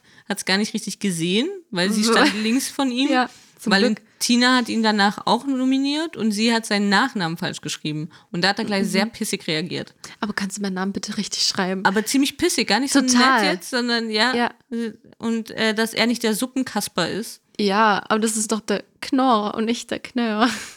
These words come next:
Speaker 1: Ja, ich glaub, wegen dem zwei R halt
Speaker 2: Ja.
Speaker 1: irgendwie, ne? Aber da war er dann ziemlich
Speaker 2: Oh, wenn der sieht, dass Tanja ihn Jörg Knorr genannt hat, uh.
Speaker 1: Um Gottes Willen, ja.
Speaker 2: <laughs>
Speaker 1: Oh ja. Oh, hoffentlich sieht er das dann wirklich erst, wenn
Speaker 2: Ja.
Speaker 1: er ausgezogen ist.
Speaker 2: Ja.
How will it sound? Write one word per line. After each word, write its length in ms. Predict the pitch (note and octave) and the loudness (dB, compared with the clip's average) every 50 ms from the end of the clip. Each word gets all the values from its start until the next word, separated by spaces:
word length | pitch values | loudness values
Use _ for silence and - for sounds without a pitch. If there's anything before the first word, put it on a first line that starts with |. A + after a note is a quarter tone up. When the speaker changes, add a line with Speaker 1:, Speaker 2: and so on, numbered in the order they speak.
| _ _ | _ _
Speaker 1:
Ja, 60 | - F3+ | -6 -6
ich 80 | - | -2
glaub, 160 | - G#3+ F#3+ | -2 -2 0
wegen 100 | G3+ G#3 | 0 0
dem 140 | G#3 G#3 G#3+ | 0 0 -2
zwei 280 | - - - F#3 F3+ F3 | -2 0 0 0 0 0
R 240 | - - E3 F3 F3+ | 0 0 0 0 0
halt 220 | F#3 A#3 C4 C4+ | -2 0 2 2
Speaker 2:
Ja. 140 | B3+ A#3 A3+ A3+ | 4 4 4 2
Speaker 1:
irgendwie, 520 | F3 F3 F#3 E3+ E3 E3 E3 D#3+ D#3 - _ | 0 -2 -2 -2 -2 -2 -2 -4 -6 -10 _
ne? 320 | - F3+ F3+ F#3+ G#3 G3+ - | -4 -2 -2 -2 -2 -4 -4
Aber 180 | - F3 F3+ F3+ | -6 -4 -4 0
da 160 | F3 F#3 F#3 | 0 0 0
war 140 | G3 G3+ G3 | 0 -2 -2
er 80 | G3 | -2
dann 200 | F#3 F#3 F#3+ F#3 | -4 -4 -4 -6
ziemlich 500 | - - - F#3+ F#3 F#3 F#3 - - _ _ | -6 -6 -6 -4 -4 -6 -8 -10 -18 _ _
Speaker 2:
Oh, 120 | - A3 F#3+ | -2 0 2
wenn 120 | G3+ G3 | 2 2
der 160 | F3+ G3 G3 | 2 2 0
sieht, 220 | G3+ - G#3+ - - | 2 0 -4 -2 -2
dass 140 | F#3+ F#3 - | -4 -4 -4
Tanja 300 | - - G#3 G#3 G#3 G3 | -4 -4 -2 0 0 0
ihn 260 | - F#3+ F#3 F#3 F3 - _ _ _ _ _ _ C#4+ | -2 -2 -4 -4 -6 -10 _ _ _ _ _ _ -8
Jörg 280 | A#3 A3 G#3+ F#3+ F3+ - _ | -2 0 2 2 0 -2 _
Knorr 300 | - - A#3 A3+ A3+ A3+ | -4 0 2 4 4 4
genannt 380 | A#3+ A3+ A3+ A3 A3+ A3+ A#3 - | 4 4 4 2 2 2 2 0
hat, 260 | A#3 G#3 - - - - | 0 0 -2 -4 -2 0
uh. 420 | B3 C4 C#4+ D#4 D4 C#4+ C#4 D4+ | 2 4 4 4 4 6 6 4
Speaker 1:
Um 280 | D4 B3+ G#3 G#3+ G#3 F#3 | 4 6 4 2 2 2
Gottes 360 | G3 F#3+ F#3 - F#3 - - | 0 -2 0 0 -4 -2 0
Willen, 260 | - E3+ - - - | 0 2 2 2 2
ja. 140 | - - - G4+ G4 F4 E4 | 2 2 2 2 2 2 0
Speaker 2:
<laughs> 160 | D4 C4 C4 | -2 -2 -4
Speaker 1:
Oh 140 | F#3+ G3 F#3+ | -2 0 0
ja. 260 | F#3 E3+ D#3 D#3+ E3 E3 F3+ | 2 2 0 0 -4 -6 -10
Oh, 60 | G3 F3 F3+ F3 | -8 -6 -4 -2
hoffentlich 240 | F3+ F3+ F3+ F3+ F3 | -2 -2 -2 -4 -4
sieht 140 | - F3+ F3+ | -6 -4 -4
er 140 | F3 E3+ | -4 -4
das 160 | E3 E3+ - - | -4 -6 -8 -8
dann 200 | E3+ E3 E3+ E3 | -6 -6 -6 -6
wirklich 260 | E3 D#3+ F3+ F3 F3+ - | -8 -10 -10 -12 -10 -8
erst, 320 | - E3+ E3+ - B3+ C#4+ | -8 -6 -4 -4 -4 -2
wenn 80 | E4 D#4 | 0 0
Speaker 2:
Ja. 80 | - - | 0 2
Speaker 1:
er 120 | - C#4 C4+ | 0 0 -2
ausgezogen 460 | - - - E3 - - E3 D#3 D3 | -4 -10 -12 -14 -12 -10 -10 -10 -10
ist. 200 | D3+ D#3 - - _ _ _ _ _ | -12 -14 -16 -18 _ _ _ _ _
Speaker 2:
Ja. 360 | A#3 G#3 G#3+ G3+ G#3 A3+ A#3 | 0 2 2 2 0 -4 -8